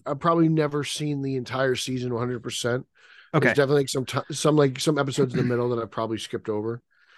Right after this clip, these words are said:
Speaker 2: I
Speaker 1: But,
Speaker 2: only
Speaker 1: uh,
Speaker 2: say that because Metamorpho and Simon Stagg pop up in that show too.
Speaker 1: Oh,
Speaker 2: And
Speaker 1: that's
Speaker 2: there
Speaker 1: a great
Speaker 2: is
Speaker 1: little two-parter, I think, if I'm not
Speaker 2: Yeah.
Speaker 1: mistaken. Yeah.
Speaker 2: And I, I, I'm with you of, I don't know a ton about Metamorpho, but, like,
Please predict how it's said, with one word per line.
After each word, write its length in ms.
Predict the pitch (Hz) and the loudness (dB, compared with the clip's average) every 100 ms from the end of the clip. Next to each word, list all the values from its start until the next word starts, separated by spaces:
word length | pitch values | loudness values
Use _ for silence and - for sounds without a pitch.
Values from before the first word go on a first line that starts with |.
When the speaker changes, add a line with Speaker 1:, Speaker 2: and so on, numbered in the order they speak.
| _ | _
Speaker 2:
I 140 | 165 160 | 2 6
Speaker 1:
But, 60 | 165 | 8
Speaker 2:
only 180 | 190 | 8
Speaker 1:
uh, 80 | 185 | 8
Speaker 2:
say 240 | - 175 165 | 6 2 4
that 260 | 143 135 | 4 2
because 320 | 131 143 127 | -2 0 0
Metamorpho 640 | 123 135 139 139 135 139 131 | 2 4 4 4 4 2 -2
and 80 | 123 | -2
Simon 320 | 135 123 117 | -4 -2 -4
Stagg 400 | - 120 110 110 | -4 0 0 0
pop 220 | 113 107 | -2 -2
up 100 | 107 | -4
in 120 | 107 | -4
that 200 | 107 110 | -4 -4
show 220 | - 104 | -6 -8
too. 340 | - - - 92 | -10 -10 -10 4
Speaker 1:
Oh, 100 | 175 | 8
Speaker 2:
And 80 | 185 | 10
Speaker 1:
that's 60 | 147 | 10
Speaker 2:
there 100 | 143 | 8
Speaker 1:
a 140 | 151 | 10
great 180 | 170 175 | 10 8
Speaker 2:
is 140 | 170 | 6
Speaker 1:
little 180 | 185 170 | 6 6
two-parter, 600 | 147 202 180 156 139 117 | 4 -2 0 2 2 0
I 40 | 110 | -4
think, 340 | - 98 98 - _ | -10 -12 -14 -20 _
if 140 | - - | -8 2
I'm 80 | |
not 40 | 135 | 4
Speaker 2:
Yeah. 60 | 104 | 4
Speaker 1:
mistaken. 440 | - - 104 98 | -2 -14 -18 -12
Yeah. 160 | 117 110 | -6 -2
Speaker 2:
And 120 | 135 131 | 0 0
I, 140 | 135 139 | 0 0
I, 140 | 151 - - | -2 -2 2
I'm 240 | 147 170 | 4 6
with 240 | 175 175 143 | 4 4 0
you 180 | 117 113 | 0 -2
of, 320 | 120 117 113 | -4 -6 -4
I 100 | 135 | 2
don't 260 | 151 165 135 | 4 4 4
know 480 | 135 143 143 156 - | 4 6 4 2 0
a 80 | 135 | -4
ton 380 | - 135 123 123 | -2 -2 0 0
about 320 | 113 120 113 | 0 0 0
Metamorpho, 640 | 113 107 107 104 - 117 117 | -4 -6 -6 -8 -4 -2 0
but, 140 | 113 | 0
like, 180 | 113 | -2